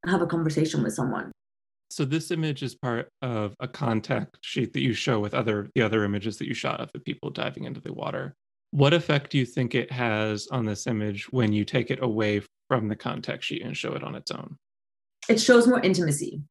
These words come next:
Speaker 1: 'cause the contact sheet immediately makes it action,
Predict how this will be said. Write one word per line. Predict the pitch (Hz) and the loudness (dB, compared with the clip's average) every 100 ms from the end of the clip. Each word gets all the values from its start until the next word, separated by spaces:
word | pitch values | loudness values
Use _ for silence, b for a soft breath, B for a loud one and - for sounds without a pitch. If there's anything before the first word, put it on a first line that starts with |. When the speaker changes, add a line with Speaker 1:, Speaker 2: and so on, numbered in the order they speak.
| _ _ _ - | _ _ _ 6
Speaker 1:
'cause | 180 | 8
the | 170 | 8
contact | 170 202 208 214 | 6 6 6 2
sheet | - 202 165 - - _ - | 6 6 6 2 -12 _ 12
immediately | 233 233 254 226 220 220 226 - - _ - | 12 12 12 12 12 10 8 6 2 _ 2
makes | 202 180 - | 4 4 6
it | 185 - | 6 6
action, | 165 156 - 151 - | 4 2 -2 -6 -8